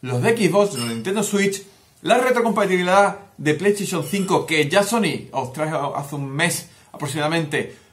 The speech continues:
unas patentes sobre PlayStation cinco, sobre la recomp-, la retrocompatibilidad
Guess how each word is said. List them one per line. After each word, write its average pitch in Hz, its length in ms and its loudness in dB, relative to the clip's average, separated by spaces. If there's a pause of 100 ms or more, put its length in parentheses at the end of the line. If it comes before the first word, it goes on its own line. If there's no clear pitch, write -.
(120)
unas 214 240 4
patentes 170 680 -2
sobre 160 280 0
PlayStation 208 480 -2
cinco, 160 580 -4 (320)
sobre 190 340 0
la 214 220 4
recomp-, 262 500 -2 (140)
la 175 160 2
retrocompatibilidad 156 1160 0